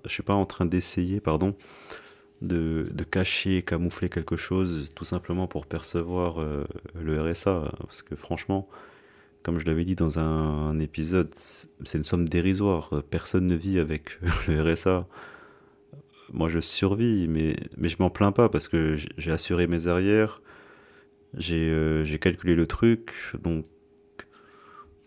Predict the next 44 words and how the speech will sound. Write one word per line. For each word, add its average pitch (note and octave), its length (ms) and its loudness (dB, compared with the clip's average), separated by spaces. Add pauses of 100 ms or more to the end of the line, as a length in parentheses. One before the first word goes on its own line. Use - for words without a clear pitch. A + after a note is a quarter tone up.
(300)
m-, - 120 -2 (320)
moi, G2 160 2
je - 60 2
suis G#2+ 140 4
bien. A2+ 380 4
Moi, E2+ 140 2
je E2+ 60 -4
veux E2+ 100 -2
juste - 360 -6
que, D#2 640 -2 (160)
qu'on - 140 -4
me D#2 80 2
laisse D#2 140 0
tranquille F2+ 600 0
et, C#2+ 100 0 (220)
<laughs> - 220 -14
et F2 40 -10
que, - 180 -8 (1500)
et F#2 60 -10
que - 140 -4
je - 80 -2
fasse - 300 -2
mon F2 80 0
truc. - 420 -8 (380)
C'est D2+ 200 -4
tout. G#2 180 -2 (1500)
Bon, F#2 100 4
allez, F#2+ 160 10
les F#2+ 200 8
amis, G2 300 8 (380)
euh, F#2+ 220 -2
moi, F2+ 220 4
je F2+ 140 -2
vais, E2 260 2
euh, D#2+ 340 0
couper - 340 -2
un F2 100 4
peu, F2+ 260 -2
je F2 100 -2
vais D#2+ 80 -2
faire E2+ 160 -2
une E2 120 -2
petite - 300 -6
pause F2+ 440 0